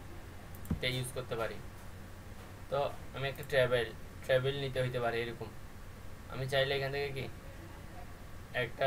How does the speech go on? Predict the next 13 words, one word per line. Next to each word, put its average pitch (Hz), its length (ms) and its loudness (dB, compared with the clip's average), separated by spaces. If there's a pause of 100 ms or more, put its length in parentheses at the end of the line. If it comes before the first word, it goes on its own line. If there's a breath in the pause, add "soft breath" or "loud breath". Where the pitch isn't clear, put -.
row 139 80 4 (880)
select 135 300 -2
করে 139 200 0
যদি 139 200 -2
সবগুলো 135 360 2
সিলে-, - 200 -4 (140)
এটা 127 120 4 (100)
বুঝে - 180 -2 (420)
একটা 151 180 2 (100)
select 143 320 0
করলাম 139 220 6 (480)
তাহলে 131 260 6
একটা 131 160 2